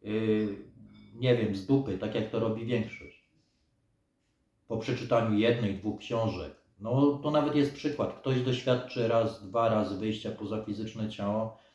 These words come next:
i on już, i on już wy-, i on już uzna, że on wychodzi cały czas,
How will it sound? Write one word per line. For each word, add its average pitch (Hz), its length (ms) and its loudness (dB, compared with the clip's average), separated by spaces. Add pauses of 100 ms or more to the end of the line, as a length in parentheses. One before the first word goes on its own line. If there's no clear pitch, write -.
(300)
i 117 100 4
on 131 200 6
już, 135 200 2 (120)
i 127 120 0
on 135 100 4
już 135 120 2
wy-, 147 220 0
i 147 120 10
on 156 120 8
już 147 100 0 (120)
uzna, 151 360 4
że 147 80 4
on 151 140 2
wychodzi 151 340 0
cały 143 280 4
czas, - 480 -6